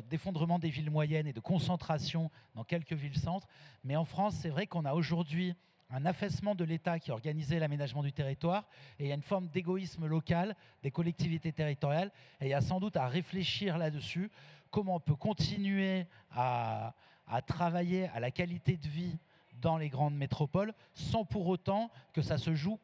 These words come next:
contre les villes moyennes qui sont autour et que les gens sympas et cool et décontractés viennent au centre pendant que les autres galèrent autour. Et donc là, il y a sans doute à, à réinventer une échelle d'aménagement du territoire qui inclurait les collectivités territoriales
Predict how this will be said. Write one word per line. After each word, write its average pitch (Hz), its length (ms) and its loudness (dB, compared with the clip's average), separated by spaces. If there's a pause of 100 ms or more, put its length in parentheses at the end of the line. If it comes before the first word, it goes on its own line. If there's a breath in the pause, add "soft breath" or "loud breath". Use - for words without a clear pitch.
contre 226 460 -2
les 156 100 2
villes 156 240 0
moyennes 165 380 2
qui 143 160 -4
sont 143 120 -2
autour 196 340 0 (200 loud breath)
et 147 100 0
que 170 140 -2
les 160 140 2
gens 170 160 0
sympas 202 600 0
et 156 60 -6
cool 180 300 0
et 147 60 0
décontractés 156 580 0
viennent 139 220 0
au 135 60 0
centre 196 300 0 (280 loud breath)
pendant 147 160 4
que - 80 -8
les 147 180 0
autres 180 180 0
galèrent 156 360 0
autour. 123 380 -4 (420 loud breath)
Et 127 100 -2
donc 180 220 0
là, 196 80 2
il 196 80 -2
y - 20 2
a 160 60 0
sans 160 120 0
doute 180 180 0
à, 135 200 2
à 123 160 2
réinventer 190 480 0
une 180 80 -2
échelle 170 260 0
d'aménagement 147 460 0
du 139 120 -2
territoire 170 440 0 (300 loud breath)
qui - 240 -4
inclurait 196 640 0
les 165 100 0
collectivités 143 560 0
territoriales 135 480 0